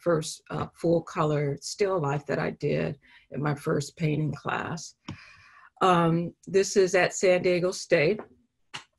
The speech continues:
as well. And, uh, this is a self-portrait there. And this is the studio there at San Diego State. And the studio really looked just like that. That's my backpack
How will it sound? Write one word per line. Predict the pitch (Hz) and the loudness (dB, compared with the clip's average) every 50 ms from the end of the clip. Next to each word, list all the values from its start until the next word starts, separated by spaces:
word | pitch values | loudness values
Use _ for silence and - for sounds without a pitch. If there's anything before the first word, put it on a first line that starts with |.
| - - - | -8 0 0
as | 240 185 - - | 0 0 0 -2
well. | 185 170 139 131 135 127 147 180 202 - - _ _ - - - - - _ _ _ - - | 0 0 2 4 4 4 4 2 2 -2 -8 _ _ -20 -20 -20 -20 -20 _ _ _ -2 2
And, | 180 180 180 180 175 180 175 175 175 175 - - - | 4 6 6 6 6 4 4 2 2 0 -4 -4 -2
uh, | 170 170 165 160 | 2 2 4 4
this | 170 175 - - | 2 0 -2 -4
is | 175 170 | -8 -6
a | 160 151 | -4 -4
self-portrait | - - 196 175 175 175 - - 170 165 175 170 - - 196 156 - - | -2 0 0 0 0 -2 -4 -2 0 0 0 -2 -2 -4 -4 -4 -4 -4
there. | 156 156 151 147 147 143 139 | -2 -2 -2 -2 -2 -2 -2
And | 147 147 156 | -2 -2 -2
this | 160 165 - - | -2 -2 -2 0
is | 185 175 170 175 180 - - | 0 0 0 -2 -6 -8 -4
the | - 165 | -2 -2
studio | - - - - - 190 190 196 196 185 190 180 175 180 180 185 185 202 - _ _ _ _ _ - - | -2 -2 -4 0 2 4 4 4 4 2 2 2 0 -2 -4 -4 -6 -6 -10 _ _ _ _ _ -16 -8
there | 170 165 196 185 180 185 180 185 185 185 190 185 185 208 220 _ _ _ _ _ _ - | -2 2 4 4 4 4 2 0 -2 -2 -4 -4 -6 -8 -10 _ _ _ _ _ _ -2
at | 160 165 165 - | 0 0 0 2
San | - 208 190 185 180 | 4 4 4 4 4
Diego | 180 180 165 170 | 2 2 2 0
State. | 170 170 - - - 180 180 170 175 180 170 | -2 -4 -4 0 2 2 4 4 2 0 0
And | 160 156 156 143 | -2 -2 -4 -4
the | - | -6
studio | - - 233 233 240 233 226 214 | -6 -4 -4 -2 -2 -2 -2 -2
really | 202 220 214 208 208 202 | 0 0 2 2 2 2
looked | 202 208 196 - | 2 0 -2 -2
just | - 208 208 - - | -4 -6 -6 -6 -4
like | 208 196 196 202 - | -4 -4 -4 -4 -4
that. | 196 196 196 208 208 - | -4 -2 -2 -2 -4 -6
That's | - 160 - - | -8 -8 -8 -6
my | 160 160 151 151 156 143 - - _ - | -6 -4 -4 -4 -4 -6 -6 -8 _ -2
backpack | 190 208 214 - - - - 202 196 202 - | 0 0 0 -2 -4 -4 -4 -2 -2 -2 -6